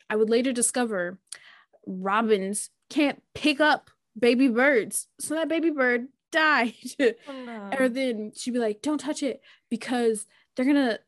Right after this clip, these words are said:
Speaker 1: they're gonna sm-, like, the mom's gonna smell you." We found a duck in the middle of the road, like, a duckling.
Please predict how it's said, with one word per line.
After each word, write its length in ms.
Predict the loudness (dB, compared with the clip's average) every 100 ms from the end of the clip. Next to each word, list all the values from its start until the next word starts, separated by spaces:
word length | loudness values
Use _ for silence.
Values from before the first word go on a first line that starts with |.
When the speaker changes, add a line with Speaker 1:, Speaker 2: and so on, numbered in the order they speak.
| _ -8
Speaker 1:
they're 180 | -4 -2
gonna 500 | 0 0 -2 -2 -2
sm-, 260 | 0 -2 -4
like, 160 | -6 -2
the 80 |
mom's 220 | 0 0 -2
gonna 120 | -6
smell 300 | -4 -4 -2
you." 300 | -4 -6 -10 -16 _ _
We 120 | 0 4
found 180 | 4
a 60 | 4
duck 540 | 0 2 2 2 -2 -8
in 80 | -2
the 60 | 0
middle 260 | 4 4
of 60 | 2
the 100 | 0
road, 240 | -4 -4 -6
like, 100 | -6
a 40 |
duckling. 560 | 0 -2 -2 -14 -12